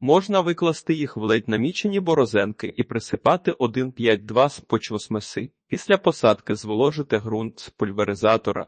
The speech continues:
і накрийте прозорою плівкою або склом. Подальший догляд полягає в щоденному провітрюванні і зволоженні ґрунту.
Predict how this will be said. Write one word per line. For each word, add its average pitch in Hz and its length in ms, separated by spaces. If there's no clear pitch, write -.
і 120 120
накрийте 139 520
прозорою 104 580
плівкою 127 540
або 110 260
склом. 196 360
Подальший 110 580
догляд 156 500
полягає 117 540
в - 40
щоденному 110 640
провітрюванні 110 800
і 113 180
зволоженні 123 680
ґрунту. 113 480